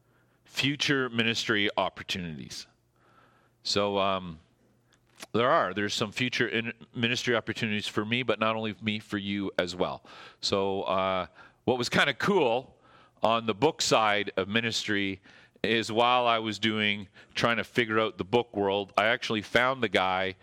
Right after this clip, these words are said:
who owns a lot of Christian authors' international rights.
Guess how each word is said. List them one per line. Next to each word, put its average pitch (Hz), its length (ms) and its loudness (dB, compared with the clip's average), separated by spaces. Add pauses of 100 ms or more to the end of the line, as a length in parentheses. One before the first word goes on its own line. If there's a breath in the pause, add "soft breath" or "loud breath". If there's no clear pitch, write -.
(340 loud breath)
who 110 240 -4
owns 110 540 -2
a - 40 2
lot 101 460 0
of 95 300 0
Christian 101 440 -4 (120)
authors' 92 600 -2
international 95 640 -2
rights. 95 460 -4